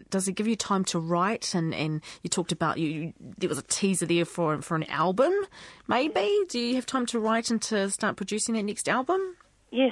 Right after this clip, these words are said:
Speaker 2: we, we've, we've recorded the whole album. It's just, um, it's due for release in mid-October. So we've been really busy. <laughs> Yeah. <laughs>
Speaker 1: What? 'Cause you only released your E P, was it in March
Speaker 2: March.
Speaker 1: of this year?
Speaker 2: Yeah,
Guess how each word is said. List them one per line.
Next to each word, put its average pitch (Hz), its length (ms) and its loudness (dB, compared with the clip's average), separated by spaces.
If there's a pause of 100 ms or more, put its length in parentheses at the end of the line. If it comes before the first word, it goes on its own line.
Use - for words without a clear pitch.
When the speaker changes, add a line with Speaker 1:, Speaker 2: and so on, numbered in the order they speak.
(120)
Speaker 2:
we, 262 100 6
we've, 254 220 0 (180)
we've 233 140 0 (100)
recorded 240 480 0
the 196 140 0
whole 196 180 2
album. 185 400 -2 (400)
It's 208 220 -6
just, 208 160 0 (100)
um, 190 320 2
it's 202 180 -6
due 226 200 2
for 185 120 -2
release 196 300 0 (140)
in 180 140 -6
mid-October. 185 680 -2 (500)
So 196 160 4
we've 202 140 2
been 196 160 2
really 196 320 2
busy. 175 380 0 (340)
<laughs> 277 560 4
Yeah. 208 520 2
<laughs> - 60 2 (680)
Speaker 1:
What? - 280 -2
'Cause 440 160 0
you 539 100 6 (140)
only 349 160 4
released 240 400 4
your 196 280 6
E 220 140 4
P, 202 360 2
was 240 180 -2
it 240 80 -4
in 202 140 2
March 262 220 2
Speaker 2:
March. 294 120 -2
Speaker 1:
of 254 120 -4
this - 260 -2
year? 415 100 2 (120)
Speaker 2:
Yeah, 220 340 2